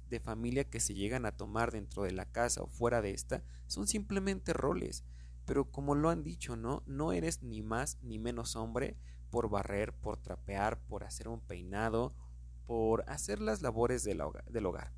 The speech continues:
Simplemente algo que creo que, eh, he tenido como presente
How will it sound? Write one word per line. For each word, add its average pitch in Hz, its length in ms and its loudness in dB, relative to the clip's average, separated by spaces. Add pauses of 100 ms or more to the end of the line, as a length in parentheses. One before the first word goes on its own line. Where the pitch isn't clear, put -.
(360)
Simplemente 139 880 0
algo 127 320 2
que - 120 -12
creo 113 360 0
que, 123 260 0 (560)
eh, 110 360 -4
he 123 100 -6
tenido 127 800 4 (100)
como 90 500 -8
presente 120 720 -4